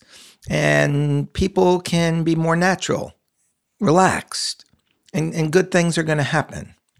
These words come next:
So you create this company, and how far are you able to take it once you make this realization that if we go to the C-suite,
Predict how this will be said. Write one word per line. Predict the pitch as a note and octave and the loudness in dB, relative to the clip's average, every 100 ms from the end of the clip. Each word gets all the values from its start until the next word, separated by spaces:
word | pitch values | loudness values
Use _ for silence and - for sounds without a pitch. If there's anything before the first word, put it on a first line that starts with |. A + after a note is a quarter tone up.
| _ - _ | _ -20 _
So | - G3+ | -2 0
you | G3 G3 | 2 2
create | G#3 G#3+ C4 D#4+ | 2 4 4 4
this | F3+ C3 | 0 -2
company, | - A2 F#2+ G2 B2+ F#3 - - - - - | -2 -6 -4 -2 -2 -2 -8 -20 -20 -20 -14
and | - D#3 E3+ F#3 F#3 E3+ - _ _ _ _ - | -6 -2 0 0 0 -2 -6 _ _ _ _ -10
how | - - A3+ B3 | -2 2 4 2
far | - A3+ A#3+ | 2 2 4
are | A3+ | 4
you | G3+ F#3 | 4 2
able | E3+ F#3 F3+ F3+ | 2 2 0 -2
to | F3 E3+ | -2 -4
take | - A#3+ G2 | -2 0 -2
it | E2 - | -6 -4
once | D3 D#3+ - - | -2 -2 -2 -2
you | D#3+ | 2
make | D3 D3 - | 2 0 -2
this | C#3+ - | -4 0
realization | D3 C3+ C3 C3 F3 F3 - C#3 C3 | 2 2 2 4 4 4 0 -2 0
that | A#2+ A#2+ - - _ _ - | 2 2 0 -6 _ _ -12
if | D#3 | -4
we | C#3+ | 4
go | E3 | 4
to | D3+ | 4
the | A#2+ | 0
C-suite, | A2+ - B3 - D3 C3+ A#2+ - | -4 0 0 0 2 2 2 -2